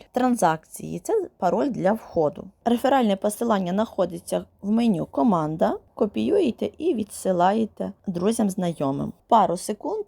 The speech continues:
і кошти уже зараховані на баланс. Як я казала, комісія один долар п'ятдесят центів.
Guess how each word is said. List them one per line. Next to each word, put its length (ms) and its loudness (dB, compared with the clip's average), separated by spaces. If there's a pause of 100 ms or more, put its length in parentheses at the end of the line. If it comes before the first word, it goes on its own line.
і 280 -2 (200)
кошти 460 0
уже 420 -2
зараховані 760 0
на 260 -2
баланс. 760 -2
Як 340 2
я 80 -2
казала, 680 0 (100)
комісія 920 -2
один 460 -2
долар 400 2
п'ятдесят 580 -2
центів. 520 -4